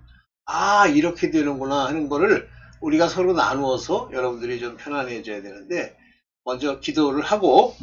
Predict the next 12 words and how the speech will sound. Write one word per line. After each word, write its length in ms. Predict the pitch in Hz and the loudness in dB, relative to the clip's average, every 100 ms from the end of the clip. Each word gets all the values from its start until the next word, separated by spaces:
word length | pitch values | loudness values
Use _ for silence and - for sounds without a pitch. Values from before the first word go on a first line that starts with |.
| 127 | -14
어, 200 | 113 110 | -14 -10
시작을 440 | - - 117 113 | -12 -8 -8 -6
하겠습니다. 600 | 151 151 - 104 - - _ - - - - _ _ | -8 -8 -10 -16 -20 -20 _ -20 -20 -20 -20 _ _
아버지, 320 | 170 143 143 139 | -2 0 2 0
감사합니다. 1080 | 127 131 143 131 120 113 120 117 107 107 - _ _ _ _ | -2 -6 -6 -6 -8 -8 -6 -6 -8 -12 -20 _ _ _ _
주께서, 440 | - 156 165 156 | -8 4 6 8
아버지, 320 | 151 151 143 151 | 6 6 6 6
우리가 580 | 143 147 160 151 - - - _ - _ - | 6 4 4 4 2 -12 -20 _ -20 _ -2
우리 140 | 160 | 0
하나님의 400 | 165 180 170 180 | 4 4 6 6
말씀 520 | 165 147 151 - 185 | 6 2 0 4 6
위에 340 | 160 170 - | 6 4 2